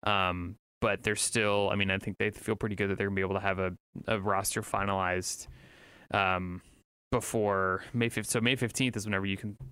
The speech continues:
sign twenty nineteen. That's, like, the end of signing period,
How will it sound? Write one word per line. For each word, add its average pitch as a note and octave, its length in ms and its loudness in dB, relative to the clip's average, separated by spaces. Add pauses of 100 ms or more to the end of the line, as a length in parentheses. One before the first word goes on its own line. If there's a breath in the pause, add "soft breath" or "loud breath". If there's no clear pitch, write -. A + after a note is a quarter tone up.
(140)
sign G2 520 2
twenty G#2 220 -2
nineteen. F#2+ 540 -6 (100)
That's, A2 120 -2
like, A2+ 120 -2
the G#2 100 -4
end G#2+ 140 0
of F#2+ 80 -4
signing G2 380 -2
period, A#2+ 120 -4